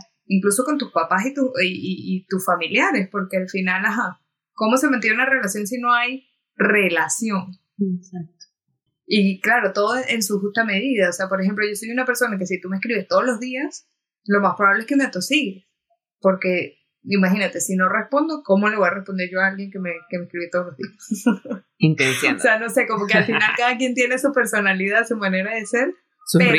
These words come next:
Speaker 2: ritmo.
Speaker 1: todos seremos distintas plantas y, y, y al igual que las plantas, pues hay unas que hay que regar más, hay otras que si las riega demasiado la ahogas y se mueren. O sea, es, es, yo creo que al final eso, o sea, conocer a la persona,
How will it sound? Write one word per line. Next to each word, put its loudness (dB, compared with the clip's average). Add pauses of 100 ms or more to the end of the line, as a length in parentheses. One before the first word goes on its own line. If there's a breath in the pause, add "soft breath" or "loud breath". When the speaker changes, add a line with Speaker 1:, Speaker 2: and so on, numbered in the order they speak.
Speaker 2:
ritmo. -12
Speaker 1:
todos 2
seremos 2
distintas -4
plantas -2
y, -4
y, -4
y -8
al 0
igual 0
que -2
las -4
plantas, -2
pues 2
hay 4
unas -2
que -4
hay -4
que -2
regar 0
más, -2
hay 2
otras -4
que -4
si -8
las -2
riega -2
demasiado -6
la -2
ahogas -4
y -4
se -2
mueren. -6 (360)
O -20
sea, 2 (640)
es, 2
es, -2
yo 2
creo -6
que -2
al -4
final 2
eso, -4
o -10
sea, -14
conocer -2
a 2
la -8
persona, -6